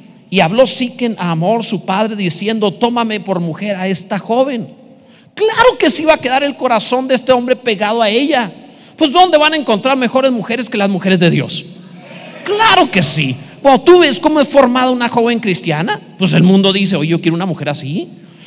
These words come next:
Quieren, ah, para divertirse allá afuera, pero para convert-, para, para vivir con ella toda la vida es en la iglesia. Esa gente es buena. Imagínate, tienen como principios honrar a su padre, honrar a su madre,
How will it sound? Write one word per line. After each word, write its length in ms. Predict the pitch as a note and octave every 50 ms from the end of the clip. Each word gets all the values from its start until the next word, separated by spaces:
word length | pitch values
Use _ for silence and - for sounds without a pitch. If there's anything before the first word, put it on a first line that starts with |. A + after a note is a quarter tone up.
| - _ _ _ _
Quieren, 240 | - E3+ A3+ C4+ E3+
ah, 100 | - -
para 200 | - E3 D#3 C#3+
divertirse 460 | C#3+ D3+ D3+ D#3 C3+ - A#3+ C4+ D4 C#4
allá 140 | C4+ C4
afuera, 320 | G#3 D3+ A3 C4 B3 F3 -
pero 180 | F3 D#3 C#3+
para 220 | - D3+ C3+ C3+ -
convert-, 380 | D3+ C#3+ D3 C#3+ C3+ - -
para, 280 | - D#3+ D#3 D3+ C#3+ C#3
para 220 | D3 C#3 C3 C3
vivir 280 | B2 C3 D3 G#3 C4 C4
con 140 | A#3+ G3 G3+
ella 180 | A3+ A#3 G3+
toda 160 | G3 A3 G#3+ G3+
la 80 | F3+
vida 180 | G3 C4+ F4 C#4+
es 100 | - G3
en 220 | E3+ D3+ D3+ D3+
la 60 | C#3+
iglesia. 460 | C3+ B2+ C3 B2+ C3+ C3+ - E4 D#4+ C#4 - - - - - - - - -
Esa 180 | F#3 G3+ G3+
gente 280 | F#3 A3 A3 G3+ - G3
es 80 | D#3+ D3
buena. 220 | E3+ A3+ C4 C#4+
Imagínate, 560 | B3 B3+ B3 B3 D4+ D#4+ D#4 B3+ - - F#3
tienen 240 | - A#3+ C4 D4 C#4
como 240 | - B3 A#3 A3 A3+
principios 560 | A3+ G#3+ G3+ - D4 C#4 - B3+ A#3 - - - - - -
honrar 360 | F#3+ G3+ F#3 F#3+ G3+ G3+ G3
a 60 | F3+
su 220 | - - E3+ E3
padre, 380 | - A#3+ A#3+ A#3+ A#3 A3+ A3+ A3
honrar 360 | G#3 G#3 F#3 F#3+ F#3 F#3+ F3
a 80 | E3+ E3
su 160 | - F#3+ F3
madre, 420 | F#3 A3+ B3 B3 B3 A#3+ B3 G#3+